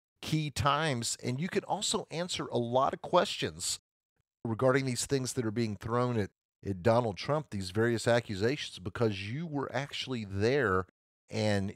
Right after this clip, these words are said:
you know what happened. But let's talk about the thing that I think you will certainly go down in history for, and that is you busted the Russian collusion investigation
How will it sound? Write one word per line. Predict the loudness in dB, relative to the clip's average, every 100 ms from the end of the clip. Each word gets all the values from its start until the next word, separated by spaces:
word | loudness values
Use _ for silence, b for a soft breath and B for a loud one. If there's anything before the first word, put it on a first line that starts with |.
| -10
you | -6 -4
know | 0 4 4 4 2 -4 -8
what | -8 0 0
happened. | 2 2 2 0 -6 0
But | -2 _ _ _ 2
let's | 4 4
talk | 6 6 6
about | 8 10 10 4
the | -6
thing | 0 0 2
that | 2
I | 2
think | 0 -4 -4 -6
you | -6 -2
will | 2 0 0 _ _ _ _
certainly | -8 2 4 4 -2
go | 0 0
down | 2 0
in | -2
history | -2 -4 -4 -10
for, | -8 -2 0 0
and | -2 -2
that | 2 2
is | 0 -2 -2 -8 -10
you | -10 -10
busted | 0 4 4 2 -4 -4 -4
the | -4
Russian | -2 0 0 0 -6 -8
collusion | -8 -4 -2 -2 -2 -4 -4
investigation | -4 -2 -4 -4 0 2 2 0 -2 -4